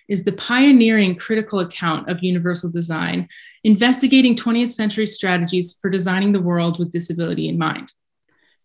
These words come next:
Hemrai's writings, as well as their teaching,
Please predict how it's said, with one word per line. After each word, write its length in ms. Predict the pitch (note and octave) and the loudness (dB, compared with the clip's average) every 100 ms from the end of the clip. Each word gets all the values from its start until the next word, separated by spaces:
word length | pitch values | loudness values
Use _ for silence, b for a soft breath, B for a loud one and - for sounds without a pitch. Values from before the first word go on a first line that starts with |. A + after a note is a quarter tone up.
| _ | _
Hemrai's 440 | A3 A3 A3 A#3+ A3 | -2 0 0 0 2
writings, 500 | G3 F3+ E3 C#3 - | 2 0 -2 -6 -6
as 180 | G#3 - | -8 -2
well 180 | G3+ A3+ | 0 0
as 120 | A#3+ | 0
their 160 | A#3 G#3 | 0 0
teaching, 520 | - F#3 E3+ - | -4 -8 -8 -10